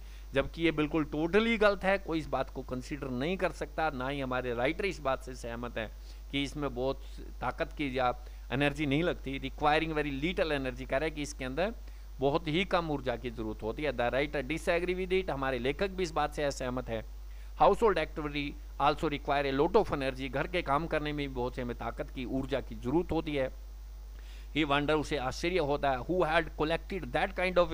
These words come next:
information, कि इस प्रकार के आंकड़े किसने इकट्ठे किए हैं, about household work,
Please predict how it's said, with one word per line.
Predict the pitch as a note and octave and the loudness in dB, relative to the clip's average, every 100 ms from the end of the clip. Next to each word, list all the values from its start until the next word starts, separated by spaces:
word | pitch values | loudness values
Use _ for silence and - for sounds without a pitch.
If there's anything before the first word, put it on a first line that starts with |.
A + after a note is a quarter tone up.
| D#3+ | -4
information, | D#3+ D#3 D3 C3+ A2 G#2 - - | -4 -2 -2 -2 -6 -6 -10 -4
कि | F3+ | -2
इस | F#3 | -2
प्रकार | - F3+ E3 E3+ | 0 0 0 -2
के | F3 | 0
आंकड़े | C#3+ D3+ F3 F3+ | 0 2 2 0
किसने | - G#3 B3 B3+ | 0 -6 -2 -4
इकट्ठे | A3 G3 E3 E3 | -4 -4 -4 -6
किए | D#3 D3+ | -4 -4
हैं, | B2+ | 0
about | C3 C#3 | 2 2
household | C3 B2+ C#3+ D3 D#3+ C#3+ | 2 2 2 0 0 2
work, | C3 C#3 - | 4 4 2